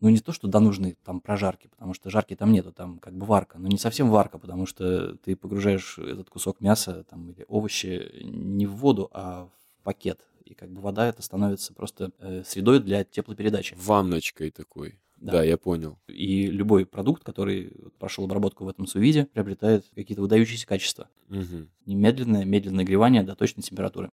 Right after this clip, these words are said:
Speaker 1: Есть и профессиональные агрегаты, космических денег стоят, есть и бытовые, вполне годные. Вот это интересная вещь. Хороший нож, на это точно стоит раскошелиться, потому
Speaker 2: Мгм.
Speaker 1: что классный нож, лучше, наверное, японский, потому что японские самураи,
Speaker 2: Естественно.
Speaker 1: никто лучше них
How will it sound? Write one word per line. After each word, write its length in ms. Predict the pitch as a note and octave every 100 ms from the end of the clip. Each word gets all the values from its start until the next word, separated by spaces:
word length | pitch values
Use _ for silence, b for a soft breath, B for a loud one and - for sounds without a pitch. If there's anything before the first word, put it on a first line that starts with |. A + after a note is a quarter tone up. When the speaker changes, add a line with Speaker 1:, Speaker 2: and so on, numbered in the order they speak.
| _
Speaker 1:
Есть 240 | G#2+ G#2
и 40 | -
профессиональные 500 | - - A2 C#3+ C#3+
агрегаты, 760 | C3 B2 A#2 G#2 G2+ G2 F#2 -
космических 420 | - - F#2+ -
денег 180 | F#2+ F#2
стоят, 300 | - G2 F#2 -
есть 340 | F#2+ A2+ -
и 220 | G2 F#2+
бытовые, 760 | F#2+ F2+ G2+ F2+ G2 G#2+ G2 F2+
вполне 260 | _ F#2 F#2
годные. 360 | F#2+ F#2+ F2+ -
Вот 80 | -
это 100 | C#3+ C3
интересная 360 | G#2+ - F#2+
вещь. 180 | F#2 - _ _
Хороший 340 | _ G#2 G#2 A2
нож, 260 | A#2+ - _
на 220 | G2+ G#2
это 120 | G#2+ -
точно 280 | G2+ - -
стоит 240 | - -
раскошелиться, 500 | F#2+ - A2+ B2 A2+
потому 220 | G2 G2+
Speaker 2:
Мгм. 60 | G2+
Speaker 1:
что 440 | - F#2 G2 G2+
классный 480 | - F#2+ - G2 - _ -
нож, 340 | - A#2 - _ _
лучше, 260 | G#2 G#2 G2
наверное, 200 | G2 F#2+
японский, 540 | G2 G#2 A2 - - _
потому 200 | G2 F#2+
что 400 | - G2 - G2
японские 460 | G2+ G2 G#2+ -
самураи, 440 | - G2 G#2+ G#2 F#2+
Speaker 2:
Естественно. 680 | F2 E2+ - F2+ E2+ - F#2+
Speaker 1:
никто 220 | F#2 G2+
лучше 420 | F#2+ F#2+ G2 G2
них 200 | G2 A#2